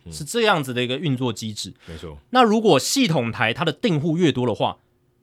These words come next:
Speaker 2: 地方频道它能获得的钱就越多，
Speaker 1: 嗯。
Speaker 2: 因为它能从就是系统台那边每一个订户它都可以分润一些，
Speaker 1: 对，
Speaker 2: 分润一些。
Speaker 1: 然后还有广告。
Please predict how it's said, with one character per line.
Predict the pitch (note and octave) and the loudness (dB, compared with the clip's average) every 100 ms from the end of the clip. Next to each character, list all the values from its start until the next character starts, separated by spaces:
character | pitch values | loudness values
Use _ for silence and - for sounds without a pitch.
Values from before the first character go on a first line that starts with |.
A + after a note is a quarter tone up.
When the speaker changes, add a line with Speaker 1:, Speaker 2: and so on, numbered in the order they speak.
| _ - | _ -2
Speaker 2:
地 | A3+ | 4
方 | G#3+ | 4
频 | F3+ C#3 | 4 2
道 | E3 B2 | 4 4
它 | - F3 | 2 -2
能 | C#3 | -2
获 | C#3 F#3 | -2 -2
得 | A2 | -2
的 | G#2+ | -4
钱 | - F#2+ | -6 -8
就 | G#2+ | -6
越 | G#2 | -8
多， | F2 D#2+ - - | -10 -16 -20 -18
Speaker 1:
嗯。 | F2 E2 | -16 -8
Speaker 2:
因 | C#3+ | -4
为 | D#3 | 0
它 | F3 | 0
能 | C#3 | 0
从 | C3+ A#2+ B2 _ _ _ | -2 -6 -8 _ _ _
就 | - C3 | -8 -4
是 | C3 | -2
系 | - | 0
统 | B2 G#2 | -2 -4
台 | G#2+ | -6
那 | A2+ | -6
边 | A#2 | -6
每 | A#2 A#2 | -6 -6
一 | A#2+ | -4
个 | C3 | -2
订 | C#3+ A#2 | -2 -2
户 | A#2+ | -4
它 | A2+ | -4
都 | B2+ | -2
可 | B2+ | -2
以 | G#2+ | -6
分 | B2 | -6
润 | A2 A2+ | -6 -6
一 | G#2 | -8
些， | G2 | -6
Speaker 1:
对， | F#2 | -4
Speaker 2:
分 | G#2+ | -2
润 | A2 | -4
一 | |
些。 | G#2+ | 2
Speaker 1:
然 | B2 | 4
后 | C3 | 8
还 | B2+ | 8
有 | A2+ G#2+ G2 | 8 6 2
广 | F2+ E2 | 0 -2
告。 | F2+ | -4